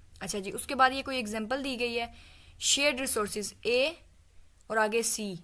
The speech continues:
ए, बी और सी, डी, यानी कि यहाँ से समझ लो आ रहा है डेटा और ये उधर की तरफ शेयर होता जा रहा है छोटे छोटे पैकेट्स में। With, नेक्स्ट टॉपिक आता है without packets। हमने ऊपर पढ़ा है ना कि पैकेट्स में जो होता है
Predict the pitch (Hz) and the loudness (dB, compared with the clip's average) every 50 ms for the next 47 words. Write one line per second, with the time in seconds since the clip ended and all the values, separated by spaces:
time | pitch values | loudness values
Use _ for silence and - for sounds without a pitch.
0 | - - - - 254 269 285 269 240 277 285 269 208 247 233 - 240 233 226 190 | -12 -4 2 4 6 6 6 4 2 -2 -2 0 0 0 0 0 0 -2 -2 -2
1 | 202 190 202 226 233 240 262 269 262 247 233 247 - 294 302 - 320 311 302 294 | -2 -2 -2 -2 -2 -2 -2 2 4 6 6 6 4 0 -2 0 0 0 0 0
2 | 302 277 - - 240 233 247 285 330 339 349 311 254 254 247 233 254 254 247 - | 0 2 4 6 6 8 8 6 6 4 2 0 -2 -2 0 0 -2 -2 -4 -4
3 | - 226 233 247 226 - - 233 233 277 247 - 262 - 247 247 254 254 - - | -6 -6 -6 -6 -6 -4 -4 -4 -6 -6 -6 -8 -8 -4 -2 -2 0 0 0 0
4 | - - 262 254 214 202 180 - 190 180 185 180 175 185 180 - - 226 208 220 | 2 4 4 4 4 2 0 -4 -6 -6 -4 -4 -4 -6 -6 -4 -4 -4 -2 -2
5 | 226 226 240 214 202 220 233 233 - 220 202 - - 175 - - - 170 165 165 | -2 -4 -4 -6 -4 -6 -6 -4 -4 -6 -6 -6 -6 -8 -8 -6 -8 -8 -12 -12
6 | - - - - - - - - - - - - - - - - - - - - | -14 -20 -20 -20 -20 -20 -20 -20 -20 -20 -20 -20 -20 -20 -20 -20 -20 -20 -20 -20
7 | - - - - 190 208 269 254 226 - - - - - - - - - - - | -20 -18 -14 -8 -4 -2 -2 -4 -4 -8 -18 -20 -20 -20 -20 -20 -20 -20 -20 -20
8 | - - - - - 233 269 277 - - 330 330 330 330 - 330 311 311 - 320 | -20 -20 -16 -6 -2 0 0 2 4 4 4 4 4 2 4 4 4 4 4 2
9 | 302 320 330 330 285 277 220 214 240 247 262 269 254 - 240 220 190 - - 190 | 4 4 4 4 2 2 2 4 6 6 4 4 0 0 -2 -2 -2 -2 -6 -8
10 | 175 - - - - - - - - - - - - - - - - - - - | -6 -6 -8 -8 -10 -12 -16 -20 -20 -20 -20 -20 -20 -20 -20 -20 -20 -20 -14 -10
11 | - 220 233 254 262 247 277 269 277 294 302 294 277 247 269 285 285 294 269 - | -6 -4 -2 -2 0 0 0 0 2 2 2 2 2 2 0 -2 -2 -4 -4 0
12 | - 247 240 240 254 262 254 - 254 247 247 220 233 240 240 233 226 220 - 220 | 0 0 0 0 -2 -2 -2 -2 -4 -4 -4 -2 0 0 0 0 -2 -4 -4 -2
13 | 214 214 214 214 214 214 - | -2 0 0 -2 -4 -6 -10